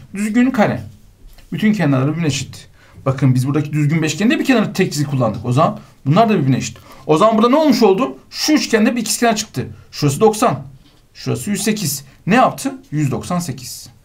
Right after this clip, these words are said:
Eğer şurada bir tam açı var. Üç yüz altmıştan çıkarırsam ondan sekiz çıktı ve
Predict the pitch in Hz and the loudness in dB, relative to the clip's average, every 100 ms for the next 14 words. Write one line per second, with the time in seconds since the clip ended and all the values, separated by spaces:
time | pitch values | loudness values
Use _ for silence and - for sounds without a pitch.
0 | _ - - _ 143 196 233 214 - 208 | _ -20 -20 _ 2 4 4 2 -2 0
1 | 214 220 226 220 196 160 135 139 - - | 0 0 2 2 2 2 2 0 -4 0
2 | 180 202 - 196 127 - - - - - | 0 0 0 2 0 -4 -16 -12 -6 -4
3 | - 175 269 - 202 247 - 156 165 170 | 0 2 0 2 0 0 -6 -2 2 2
4 | 170 175 143 - 139 135 - | 2 -2 -6 -6 -2 -2 -2